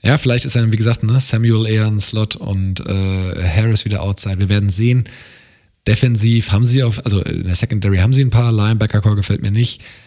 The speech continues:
Und D-Line, ja, Potenzial, ne? Aber Potenzial ist halt nicht alles. Von daher kommen wir mal zu dem, äh, Fazit. Also,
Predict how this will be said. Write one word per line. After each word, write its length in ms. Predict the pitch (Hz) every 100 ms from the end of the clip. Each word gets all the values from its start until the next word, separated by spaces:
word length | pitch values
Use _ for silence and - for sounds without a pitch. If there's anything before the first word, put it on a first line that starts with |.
| _ _
Und 300 | - 107 87
D-Line, 640 | 104 117 117 113 110 110 110 - - _ _ -
ja, 160 | - 80 - - - - _ _
Potenzial, 840 | - 107 107 101 - 104 95 87
ne? 200 | 87 160 185 -
Aber 180 | - 104
Potenzial 520 | 104 101 98 - 101
ist 140 | 110 -
halt 140 | 98
nicht 200 | 98 -
alles. 280 | 92 90 - - - - - - _ _ _
Von 180 | 107
daher 360 | 104 101 101 95
kommen 160 | 117 127
wir 80 |
mal 140 | 120 110
zu 100 | 113
dem, 380 | 110 101 101 -
äh, 440 | 98 92 87 -
Fazit. 680 | - 101 113 - 147 135 - - _ _ _ _ _ - _ _ _ _ _ _ _
Also, 300 | 107 95 82